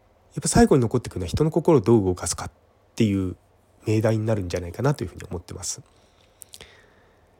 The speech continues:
私自身ですね、人の心を、まあ、読み解くのとか、あの、すごく苦手なタイプなんですね。まあ、きっとこうなんだろうなと思いつつも、いくつかのパターンを考えてしまって、どれなのか分かんないな。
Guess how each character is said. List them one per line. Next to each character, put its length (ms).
私 240
自 320
身 60
で 100
す 120
ね、 220
人 180
の 100
心 320
を、 200
ま 260
あ、 20
読 140
み 100
解 120
く 80
の 100
と 100
か、 280
あ 160
の、 220
す 160
ご 80
く 100
苦 280
手 380
な 100
タ 160
イ 60
プ 100
な 80
ん 80
で 80
す 140
ね。 100
ま 80
あ、 20
き 100
っ 20
と 120
こ 140
う 20
な 120
ん 40
だ 80
ろ 100
う 40
な 220
と 120
思 140
い 60
つ 100
つ 100
も、 240
い 100
く 80
つ 60
か 100
の 80
パ 120
タ 100
ー 40
ン 40
を 20
考 220
え 60
て 80
し 60
ま 60
っ 40
て、 100
ど 100
れ 60
な 100
の 80
か 140
分 60
か 120
ん 60
な 60
い 60
な。 180